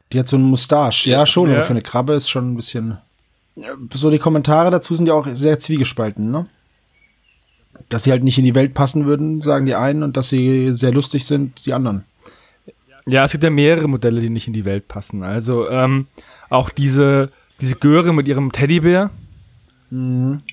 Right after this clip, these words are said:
Speaker 3: die passt hier rein theoretisch auch nicht so in die Welt. Und da muss ich auch sagen, als ich die Flaschenpost angelegt habe,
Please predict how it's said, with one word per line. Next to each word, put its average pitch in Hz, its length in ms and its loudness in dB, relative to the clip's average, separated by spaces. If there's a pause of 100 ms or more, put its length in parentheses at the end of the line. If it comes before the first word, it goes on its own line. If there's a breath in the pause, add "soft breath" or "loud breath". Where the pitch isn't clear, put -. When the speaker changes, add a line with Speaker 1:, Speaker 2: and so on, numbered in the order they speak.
(120)
Speaker 3:
die 127 160 -2
passt 143 240 0
hier 143 120 4
rein 131 140 2
theoretisch 131 420 2
auch 113 200 -4
nicht 131 160 -4
so 127 160 -4
in 120 80 -4
die 120 160 -4
Welt. 135 220 2
Und 139 180 -6 (180 loud breath)
da 139 140 0
muss 156 100 2
ich 156 60 2
auch 135 80 0
sagen, 151 440 2 (140)
als 139 180 2
ich 135 60 -2
die 139 80 -4
Flaschenpost 139 500 0
angelegt 143 460 0
habe, 139 380 0